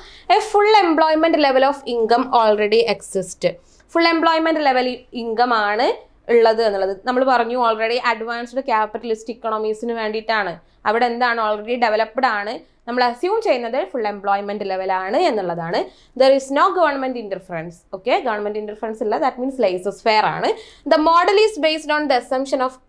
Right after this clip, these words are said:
closed economy. ക്ലോസ്ഡ് ഇക്കോണമി, അതായത് ഓപ്പൺ അല്ല, I mean ഇന്റർനാഷണൽ ട്രേഡ് അവിടെ നടക്കുന്നില്ല എന്നുള്ള അസംഷൻ തൽക്കാലത്തേക്ക്,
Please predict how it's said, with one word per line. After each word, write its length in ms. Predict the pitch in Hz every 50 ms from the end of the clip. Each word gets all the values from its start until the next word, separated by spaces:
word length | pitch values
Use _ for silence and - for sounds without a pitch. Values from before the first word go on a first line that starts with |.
| -
closed 580 | 330 311 311 311 311 330 320 320 - 262 294 -
economy. 500 | - - - 190 180 170 165 160 165 165 165 _ _ _ _ _ _ -
ക്ലോസ്ഡ് 380 | 311 311 311 330 320 320 269
ഇക്കോണമി, 380 | 294 - - 208 202 196 202 202
അതായത് 400 | 202 202 208 202 208 208 202 226
ഓപ്പൺ 580 | 254 - 220 220 214 214 214 - - 254 247 240
അല്ല, 380 | 220 202 190 190 202 254 349 427 415 269 226
I 20 | 214
mean 200 | 214 214 226 220
ഇന്റർനാഷണൽ 720 | 240 240 233 226 226 240 262 254 254 254 - 294 311 330
ട്രേഡ് 340 | 320 254 233 214 214 226
അവിടെ 260 | 262 233 214 311 233 277
നടക്കുന്നില്ല 680 | 285 254 247 262 262 - - 320 330 311 277 277 302
എന്നുള്ള 360 | 330 370 370 339 311 285 262
അസംഷൻ 520 | 240 247 - 254 269 285 269 - 403 494 494 - _ _ _ _ - 285
തൽക്കാലത്തേക്ക്, 840 | 277 285 285 294 311 302 330 330 339 339 339 339 - 403 453 453